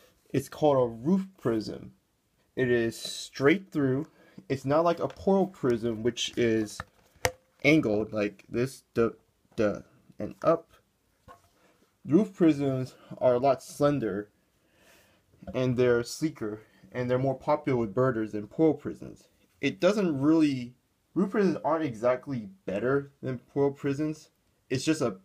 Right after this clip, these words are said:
personal pref-, it's just a preference thing, and most birds prefer roof prism over portal prisms.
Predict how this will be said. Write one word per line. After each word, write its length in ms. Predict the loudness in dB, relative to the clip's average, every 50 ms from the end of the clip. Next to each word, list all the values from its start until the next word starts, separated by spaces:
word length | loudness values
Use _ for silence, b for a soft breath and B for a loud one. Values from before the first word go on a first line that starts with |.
| _ _
personal 340 | -2 -2 -2 -2 -4 -8 -8
pref-, 240 | -6 -4 -4 -4 -4 -6 -16 -20 _ -8
it's 80 | -4 -4
just 160 | -4 -4 -4
a 40 | -6
preference 720 | -6 -6 -6 -6 -6 -6 -8 -8 -8 -8 -12 -18 -20 -20 _ _ _ _ _ _ _ -14
thing, 280 | -12 -10 -10 -12 -12 -16 _ _ _ _ -8
and 300 | -6 -4 -4 -4 -4 -2
most 260 | 0 0 -2 -2 -2
birds 220 | -2 -2 -2 -2
prefer 300 | -4 -10 -8 -6 -4 -4
roof 280 | -4 -4 -6 -6 -6 -8
prism 320 | -8 -8 -6 -6 -8 -10 -8
over 260 | -8 -8 -8 -8 -8
portal 360 | -10 -10 _ -6 -4 -4 -4 -4
prisms. 560 | -6 -8 -10 -10 -10 -12 -14 -18 -20 -20